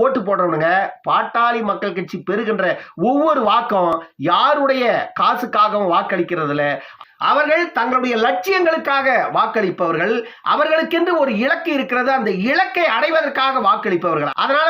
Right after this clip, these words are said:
பாமகவை வீழ்த்துகின்ற அளவுக்கு ஒரு இயக்கம் தமிழ்நாட்டுல இது வரைக்கும்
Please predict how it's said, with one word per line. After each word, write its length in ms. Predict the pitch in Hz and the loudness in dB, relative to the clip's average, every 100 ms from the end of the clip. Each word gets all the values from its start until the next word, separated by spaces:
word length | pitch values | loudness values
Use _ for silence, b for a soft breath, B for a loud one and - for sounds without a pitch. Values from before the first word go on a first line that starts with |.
| 330 | 2
பாமகவை 800 | 254 320 330 330 330 311 311 302 262 | 2 4 4 2 2 2 4 2 2
வீழ்த்துகின்ற 540 | 330 330 302 285 269 | 0 -2 -2 0 0
அளவுக்கு 380 | 254 311 330 330 | 0 0 0 0
ஒரு 160 | 285 233 | 2 2
இயக்கம் 380 | 233 262 262 208 | 0 0 0 0
தமிழ்நாட்டுல 420 | 226 240 214 208 | 0 -2 0 0
இது 100 | 202 | 0
வரைக்கும் 380 | 202 214 196 | 0 -2 -2